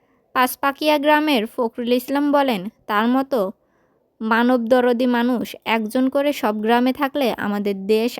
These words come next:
আরও উন্নত হতো। পদ্মনগরের স্বপন মীর বলেন,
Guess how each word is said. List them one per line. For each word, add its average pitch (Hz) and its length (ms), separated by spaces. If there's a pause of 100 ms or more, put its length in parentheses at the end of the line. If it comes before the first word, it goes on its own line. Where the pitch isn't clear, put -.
(120)
আরও 202 240
উন্নত 196 440
হতো। 202 340 (1600)
পদ্মনগরের 277 840
স্বপন 254 420
মীর 254 180
বলেন, 254 400